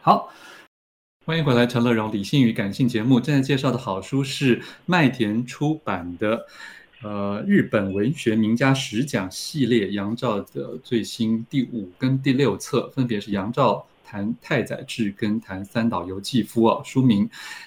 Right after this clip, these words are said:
谈太宰治的这一个叫做《走在人生的悬崖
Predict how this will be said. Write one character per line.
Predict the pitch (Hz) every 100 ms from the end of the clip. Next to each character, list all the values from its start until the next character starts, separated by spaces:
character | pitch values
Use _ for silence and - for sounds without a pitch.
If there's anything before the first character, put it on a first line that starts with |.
| -
谈 | - 120 165
太 | - 220
宰 | 135 101
治 | -
的 | 131 120
这 | -
一 | 135 117
个 |
叫 | 117 120
做 | 117 104
《走 | 110 104
在 | 151 143
人 | 104 104
生 | 120 165 143
的 | 139
悬 | - - 110
崖 | 131 95